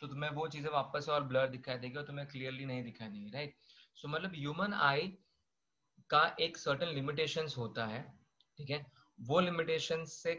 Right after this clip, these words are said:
कम या तो ज्यादा हो गया तो चीजें तुम्हें मैग्नीफाइड नहीं दिखती है।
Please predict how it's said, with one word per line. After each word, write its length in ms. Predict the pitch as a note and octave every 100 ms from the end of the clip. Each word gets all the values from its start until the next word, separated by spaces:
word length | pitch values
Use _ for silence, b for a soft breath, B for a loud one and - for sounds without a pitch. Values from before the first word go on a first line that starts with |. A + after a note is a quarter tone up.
| -
कम 260 | D3+ E3 F#3 -
या 160 | C#3 C#3+
तो 100 | C3+
ज्यादा 280 | B2+ B2 C#3+
हो 200 | C#3 C#3+
गया 140 | D#3
तो 80 | D#3
चीजें 160 | C#3 C3
तुम्हें 200 | C#3 C#3+ -
मैग्नीफाइड 640 | C3+ B2 B2+ D3 D3 C#3 C3
नहीं 180 | C3+ C3+
दिखती 340 | B2+ - A2+
है। 120 | G#2